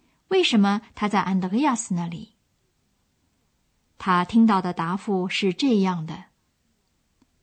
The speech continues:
小家神们当初决定把一位女性的精灵，就是这位小精灵X，藏在那本讲述小家神故事的书里。藏，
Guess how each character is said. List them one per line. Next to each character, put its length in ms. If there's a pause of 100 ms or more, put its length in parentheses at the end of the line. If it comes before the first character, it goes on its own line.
(420)
小 240
家 180
神 160
们 160
当 220
初 140
决 200
定 280
把 180
一 140
位 180
女 240
性 220
的 80
精 280
灵， 360 (280)
就 140
是 400
这 140
位 100
小 260
精 240
灵 140
X， 560 (560)
藏 380
在 180
那 160
本 320
讲 240
述 300
小 280
家 220
神 300
故 200
事 160
的 80
书 320
里。 300 (880)
藏， 640